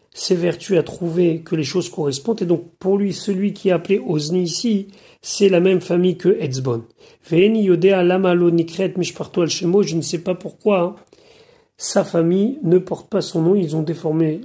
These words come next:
le nom, mais en tout cas, c'est bien. Pasuk Yudzaïn, La Harod, Mishpachat Aharodi, Les Har Eli, Mishpachat Har Eli. Donc voilà toutes les branches de Gad. Pasuk Yutret, Ele Mishpechot Bene Gad, voici les,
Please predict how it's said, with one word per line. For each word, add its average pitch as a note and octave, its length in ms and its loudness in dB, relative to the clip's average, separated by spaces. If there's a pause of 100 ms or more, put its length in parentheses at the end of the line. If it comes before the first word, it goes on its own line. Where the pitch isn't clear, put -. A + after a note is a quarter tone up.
le C#3 160 -2
nom, E3 320 0 (360)
mais F3 60 0
en D#3+ 120 0
tout E3+ 160 -8
cas, D#3+ 400 -2 (160)
c'est - 240 -4
bien. C#3+ 240 -4 (260)
Pasuk F3 400 -4
Yudzaïn, D#3+ 560 0 (1160)
La F3+ 380 2
Harod, F#3 600 4
Mishpachat E3+ 640 -2
Aharodi, D3 760 0
Les E3+ 140 2
Har E3 220 2 (100)
Eli, F#3 260 0
Mishpachat E3+ 580 -2
Har D#3 260 -2
Eli. D#3+ 360 -6 (220)
Donc E3+ 140 0
voilà G3 340 4 (360)
toutes G#3+ 220 -6
les G3 100 4
branches E3+ 320 2
de F3 100 0
Gad. D#3+ 320 -4 (140)
Pasuk D#3 380 -6
Yutret, G3 460 -2
Ele G3+ 220 4
Mishpechot F3+ 440 -2
Bene D3+ 280 -2
Gad, F#3 340 -2 (360)
voici F3 280 0
les, G3+ 100 4